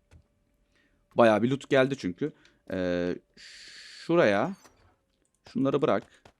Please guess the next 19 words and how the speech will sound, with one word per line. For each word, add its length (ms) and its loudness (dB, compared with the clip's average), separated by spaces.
Yüz 200 -8
tane 240 0
yeter 260 -2
şimdi 260 -8
üstünde 280 -12
kalacak. 420 -8
Her 160 0
şeyi 240 -2
bıraktım 400 -2
vallaha. 480 -6
Ondan 280 -2
sonra, 220 -6
sonra 360 2
ben 80 4
alırım 300 2
onları 260 -2
oradan. 260 -6
Senin 220 -4
de 180 -4